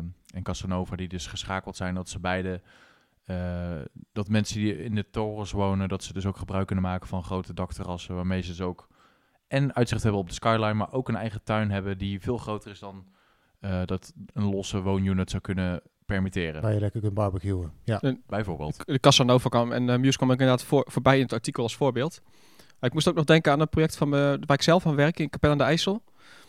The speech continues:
Speaker 3: Op het randje van Rotterdam, eh, bij, eh, metrostation Schenkel, eh, de Flora-buurt. Ehm, daar zijn we al een pa-, een paar jaar mee bezig met de gebiedsvisie en, eh, dingen die we in die wijk gaan doen om die wijk te verbeteren.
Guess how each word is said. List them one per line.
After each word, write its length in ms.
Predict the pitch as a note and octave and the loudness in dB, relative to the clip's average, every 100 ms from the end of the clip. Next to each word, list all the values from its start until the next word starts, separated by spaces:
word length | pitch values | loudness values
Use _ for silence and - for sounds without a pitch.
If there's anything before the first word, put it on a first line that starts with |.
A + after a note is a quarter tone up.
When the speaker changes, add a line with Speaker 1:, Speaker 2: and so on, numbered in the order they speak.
| - - | -20 -16
Speaker 3:
Op 120 | - | 4
het 20 | B2 | 6
randje 220 | D3+ D3+ | 6 6
van 120 | D3+ | 6
Rotterdam, 520 | C#3 C#3+ C3+ C#3 F3+ - | 6 4 6 6 6 0
eh, 80 | G3 B2+ B2+ B2+ | 0 4 4 4
bij, 460 | B2 C3 B2+ B2+ B2+ | 4 2 4 2 2
eh, 60 | B2+ | 2
metrostation 500 | C3+ C#3 - D3 C3 | 2 2 0 0 0
Schenkel, 520 | - D#3 F3 F#3+ E3+ | 2 2 2 0 0
eh, 60 | |
de 60 | C3 | -4
Flora-buurt. 720 | - D3+ D#3+ D3+ D#3 G3 - - - - - _ - - - - | 2 4 4 4 2 0 -4 -20 -20 -20 -20 _ -20 -20 -20 0
Ehm, 380 | C3+ C#3 C3+ C#3 - - G#4+ - | 6 8 6 4 -4 -20 -20 -2
daar 140 | C3 | 6
zijn 140 | D3+ D3+ | 8 8
we 60 | |
al 80 | D3+ | 6
een 100 | C#3+ - | 4 2
pa-, 100 | D#3+ | 0
een 140 | - C3+ | 0 4
paar 200 | D#3+ E3 | 8 8
jaar 160 | D3+ | 8
mee 120 | C#3 C#3 | 8 6
bezig 360 | D#3+ F3 D#3 | 6 6 2
met 120 | - | 0
de 80 | C3+ | 0
gebiedsvisie 640 | C3+ C#3+ - C3+ C3 C3+ B2 | 0 0 0 0 0 0 0
en, 180 | B2 | -2
eh, 180 | B2 A#2+ C3 | -2 -2 0
dingen 200 | C3 C3+ | 0 0
die 80 | |
we 60 | C3 | 0
in 60 | B2+ | 0
die 100 | B2 | 2
wijk 180 | C3 | 0
gaan 140 | - B2+ | 0 0
doen 120 | C#3 | 0
om 100 | C#3+ | 2
die 80 | B2+ | 4
wijk 200 | B2+ C3+ | 4 4
te 100 | B2+ | -2
verbeteren. 520 | C3 B2+ B2+ - | 2 4 4 -2